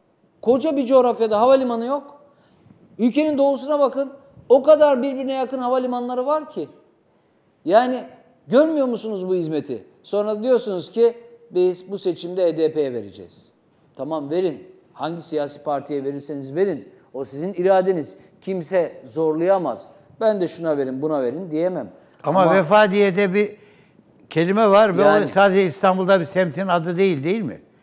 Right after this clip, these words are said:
Speaker 1: Yani
Speaker 2: Vefa diye
Speaker 1: bu
Speaker 2: bir şey
Speaker 1: aralar,
Speaker 2: var.
Speaker 1: bu aralar öyle gibi görünüyor. İstanbul'da bir semtin adı, bir de Bozacı.
Speaker 2: Evet.
Speaker 1: Şıracı ve Bozacı. Efendim, efendim tabii ki mesajlarınız geliyor ve tabii ki görüyoruz.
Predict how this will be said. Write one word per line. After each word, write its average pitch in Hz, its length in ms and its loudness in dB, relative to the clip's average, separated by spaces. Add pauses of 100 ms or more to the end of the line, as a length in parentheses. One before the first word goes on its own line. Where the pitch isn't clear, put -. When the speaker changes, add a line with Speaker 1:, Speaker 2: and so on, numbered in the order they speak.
Speaker 1:
Yani 139 260 2
Speaker 2:
Vefa 139 440 2 (260)
diye 110 120 -2
Speaker 1:
bu 202 40 4
Speaker 2:
bir 202 40 6
şey 170 60 6
Speaker 1:
aralar, 170 280 4
Speaker 2:
var. 185 140 -12
Speaker 1:
bu 185 100 4
aralar 170 300 2
öyle 160 180 -4
gibi 131 200 -8
görünüyor. 120 340 -8
İstanbul'da 139 580 -6
bir 135 200 -6 (360)
semtin 143 480 -8
adı, 165 240 -6
bir 208 80 -10
de 185 120 -4
Bozacı. 131 400 -4 (680)
Speaker 2:
Evet. 110 220 -8 (720)
Speaker 1:
Şıracı 123 460 -10
ve 135 120 -4
Bozacı. 107 400 -12 (320)
Efendim, 254 520 4 (800)
efendim 269 440 4 (200)
tabii 262 280 2
ki 247 120 -2
mesajlarınız 233 640 0
geliyor 226 440 6 (120)
ve 208 240 0
tabii 214 340 0
ki 196 260 -2 (320)
görüyoruz. 208 680 4